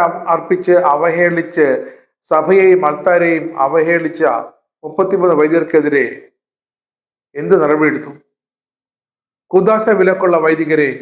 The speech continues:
എന്തുകൊണ്ട് ഇപ്പോഴും തൽസ്ഥാനത്ത് തന്നെ തുടരാൻ അനുവദിക്കുന്നു? അവരെന്തുകൊണ്ട് വികാരിമാരെ തുടരുന്നു?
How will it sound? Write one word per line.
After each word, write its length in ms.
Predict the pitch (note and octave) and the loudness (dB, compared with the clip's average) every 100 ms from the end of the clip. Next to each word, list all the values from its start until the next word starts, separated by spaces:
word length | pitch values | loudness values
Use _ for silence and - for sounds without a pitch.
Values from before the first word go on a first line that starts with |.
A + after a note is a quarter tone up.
| - _ _ _ _ C#3+ | -18 _ _ _ _ -12
എന്തുകൊണ്ട് 440 | E3+ F#3+ G3+ F3+ | -4 0 2 2
ഇപ്പോഴും 300 | F3 E3 D#3 D#3 D3 | -2 -4 -8 -4 -2
തൽസ്ഥാനത്ത് 540 | D3+ - E3+ D#3 D#3 | -2 -2 -2 -2 -2
തന്നെ 160 | D3 C#3+ D3 | -4 -4 -4
തുടരാൻ 220 | C#3+ C#3+ | -2 -2
അനുവദിക്കുന്നു? 500 | C3+ C3 C3 C3 B2 - _ _ _ _ _ _ _ _ _ _ - | -4 -6 -6 -8 -12 -20 _ _ _ _ _ _ _ _ _ _ -2
അവരെന്തുകൊണ്ട് 640 | D3 E3 D#3+ F3 F3+ F3 D3+ D3 | 0 2 0 0 0 0 -2 -2
വികാരിമാരെ 560 | D3 F3 F3+ E3 D#3 | 0 0 0 0 -2
തുടരുന്നു? 480 | D3 C3+ C3 B2+ | -2 -8 -10 -12